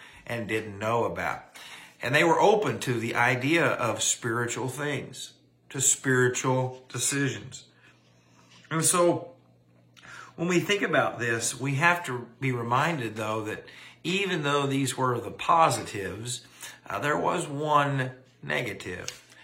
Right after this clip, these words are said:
If you know anything about crucifixion,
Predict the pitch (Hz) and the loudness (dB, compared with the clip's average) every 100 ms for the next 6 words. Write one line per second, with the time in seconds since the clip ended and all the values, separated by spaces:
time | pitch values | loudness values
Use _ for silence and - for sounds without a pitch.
0 | - - - _ _ - 170 165 151 151 | -20 -20 -20 _ _ -4 0 2 2 2
1 | 165 165 120 110 127 - 104 104 - - | 0 0 -2 -2 -2 -2 0 0 -2 -6
2 | 139 135 135 - 107 - - 92 104 | -2 -2 -2 -4 -6 -6 -8 -10 -12